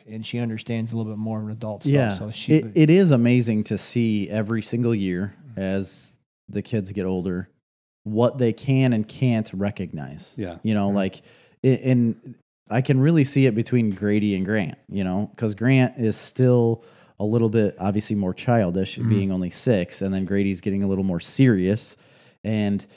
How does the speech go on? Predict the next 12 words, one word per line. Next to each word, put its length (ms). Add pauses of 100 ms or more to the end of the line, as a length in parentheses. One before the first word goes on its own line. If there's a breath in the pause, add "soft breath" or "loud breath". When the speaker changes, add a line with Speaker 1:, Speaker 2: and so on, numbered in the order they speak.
(140)
Speaker 2:
what 300
they 520 (360)
ingest 600
from 220
a 60
show 400
is 200
completely 1000
different 440
from 180
each 180
other. 320